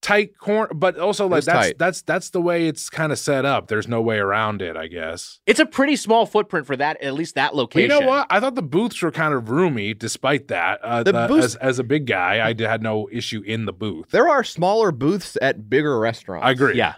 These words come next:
Speaker 1: I
Speaker 2: You
Speaker 1: agree
Speaker 2: know?
Speaker 1: with that, J F.
Speaker 3: I was a,
Speaker 1: So
Speaker 3: I was a chair bitch. I was a chair at the end,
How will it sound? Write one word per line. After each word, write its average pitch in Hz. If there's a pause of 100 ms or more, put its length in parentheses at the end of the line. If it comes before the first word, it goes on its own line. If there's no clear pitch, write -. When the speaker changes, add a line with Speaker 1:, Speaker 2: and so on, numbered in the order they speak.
Speaker 1:
I 104
Speaker 2:
You 113
Speaker 1:
agree 135
Speaker 2:
know? 127
Speaker 1:
with 104
that, 82
J 90
F. 87
Speaker 3:
I 156
was 196
a, 190
Speaker 1:
So 151
Speaker 3:
I 156
was 185
a 170
chair 190
bitch. 101
I -
was 107
a 110
chair 151
at 131
the 110
end, 85